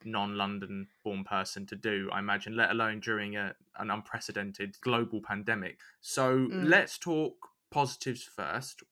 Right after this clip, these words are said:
Speaker 1: What have they
Speaker 2: Mm-hmm.
Speaker 1: been for you and your mental health, Ria?
Speaker 2: Regaining some independence was absolutely the biggest win.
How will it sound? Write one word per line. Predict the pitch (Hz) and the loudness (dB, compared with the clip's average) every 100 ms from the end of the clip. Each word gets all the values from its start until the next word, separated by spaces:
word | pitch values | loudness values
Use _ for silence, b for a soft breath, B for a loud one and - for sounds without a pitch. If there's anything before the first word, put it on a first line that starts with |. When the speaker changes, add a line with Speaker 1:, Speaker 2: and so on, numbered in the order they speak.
| _ | _
Speaker 1:
What | 151 185 160 | 0 0 2
have | 147 139 | -4 4
they | 135 123 | 4 4
Speaker 2:
Mm-hmm. | 95 | 2
Speaker 1:
been | - 92 95 _ | 0 0 -10 _
for | 104 | -4
you | 101 98 95 - | -2 -4 -6 -8
and | 98 | -6
your | 95 | -6
mental | 98 101 104 | -6 -10 -10
health, | 95 - | -10 -8
Ria? | 101 101 _ _ _ _ _ | -10 -12 _ _ _ _ _
Speaker 2:
Regaining | 214 254 254 233 220 214 | -2 0 4 4 4 0
some | 196 | -2
independence | 185 180 180 175 156 156 - - | -4 -4 -4 -4 -4 -8 -10 -6
was | 165 160 - - | -6 -6 0 4
absolutely | - - - 156 151 156 | 4 2 -6 -6 -8 -10
the | 151 | -6
biggest | 147 147 - | -6 -6 -4
win. | 139 147 | -4 -6